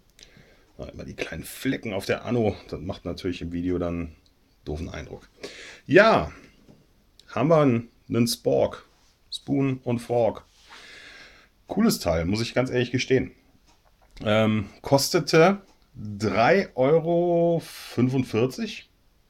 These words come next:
Drei Euro achtundvierzig, sowas um den Dreh. Das Original von Lightmar Fire kriegt er in der Regel zwischen zwölf und,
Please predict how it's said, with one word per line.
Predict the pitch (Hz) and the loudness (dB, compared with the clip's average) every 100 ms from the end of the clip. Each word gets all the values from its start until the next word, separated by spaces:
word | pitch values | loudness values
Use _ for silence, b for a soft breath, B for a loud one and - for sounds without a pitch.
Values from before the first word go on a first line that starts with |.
| _ b b b b | _ b b b b
Drei | - 104 | -2 2
Euro | 117 117 | 4 4
achtundvierzig, | 78 - 113 - 120 120 202 - - | 2 -2 -4 2 2 2 -6 -6 -12
sowas | 117 120 117 | -2 -2 0
um | 113 | -2
den | 107 | 0
Dreh. | 101 120 160 - B B B B B B B _ 208 269 302 160 117 95 | 2 0 0 -8 B B B B B B B _ 6 10 12 10 8 4
Das | 104 | 0
Original | 113 113 123 | 2 4 2
von | 123 | 4
Lightmar | 104 110 101 | 2 2 0
Fire | 101 107 | 2 2
kriegt | 101 101 | 2 -2
er | 110 | 0
in | 92 | 0
der | 87 | 2
Regel | 95 98 | 0 0
zwischen | 95 90 | -4 -8
zwölf | 85 95 113 | -4 0 0
und, | - 101 90 - | -2 -4 -4 -6